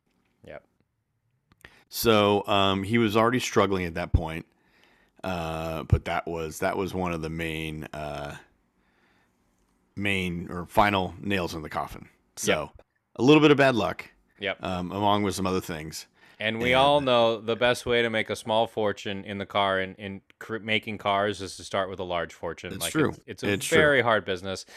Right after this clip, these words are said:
Speaker 2: Yeah.
Speaker 1: The company never really made its production deadlines, and they ended up declaring, you know, voluntary bankruptcy. They just didn't make it.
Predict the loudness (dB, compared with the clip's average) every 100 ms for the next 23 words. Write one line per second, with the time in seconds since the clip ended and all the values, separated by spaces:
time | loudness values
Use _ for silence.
0 | -2 0 0 -2 0 0 0 -2 -2 -2
1 | 2 2 2 0 0 0 2 2 0 -6
2 | -2 0 -2 -8 -12 -14 _ -4 -2 -2
3 | -6 -4 -8 -10 -14 -16 -20 -20 -16 -8
4 | -4 -2 -4 -8 -8 -8 -4 -4 -6 -8
5 | -10 -8 -6 -6 -6 -8 -6 -8 -8 -12
6 | -12 -14 -14 -14 -12 -14 -14 -16 -18